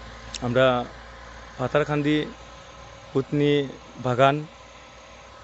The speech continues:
আমরা আসলাম। আহ, শিলচর থেকে আমরা তিনজন আসলাম।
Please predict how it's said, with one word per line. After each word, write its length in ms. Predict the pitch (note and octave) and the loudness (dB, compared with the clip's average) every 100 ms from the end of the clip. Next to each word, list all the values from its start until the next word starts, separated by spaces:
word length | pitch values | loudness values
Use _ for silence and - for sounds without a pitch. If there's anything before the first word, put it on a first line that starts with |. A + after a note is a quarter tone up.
| - - - - - - - - | -20 -20 -20 -20 -20 -20 -20 -6
আমরা 200 | A#2+ C3 B2+ B2 - | 2 4 4 2 -4
আসলাম। 400 | B2 - C#3+ D3+ | -4 2 2 2
আহ, 1400 | F#3+ - - - - - - - - - - A#2 A2+ A2+ - | -4 -16 -20 -20 -20 -20 -20 -20 -20 -16 -8 -4 -4 -4 -4
শিলচর 260 | B2 C3+ B2 | -2 0 0
থেকে 120 | C3+ | 0
আমরা 120 | C3+ | 0
তিনজন 300 | C#3 C3+ C3+ | 0 0 0
আসলাম। 320 | C#3 - C#3 | 0 -2 -2